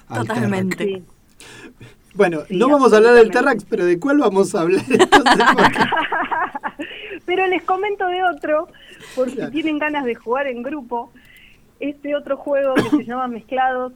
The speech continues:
Speaker 3: es viejito, ya tiene como diez años, once.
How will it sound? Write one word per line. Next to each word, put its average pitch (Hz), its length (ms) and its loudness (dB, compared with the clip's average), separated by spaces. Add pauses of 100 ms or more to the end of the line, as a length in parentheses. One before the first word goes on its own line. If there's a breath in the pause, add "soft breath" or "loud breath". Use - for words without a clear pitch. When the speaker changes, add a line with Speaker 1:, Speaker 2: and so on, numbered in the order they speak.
(160)
Speaker 3:
es 262 120 -8
viejito, 240 640 -10
ya 214 200 -14
tiene 220 300 -12
como 185 280 -14
diez 214 280 -12
años, 214 380 -12 (280)
once. 208 600 -12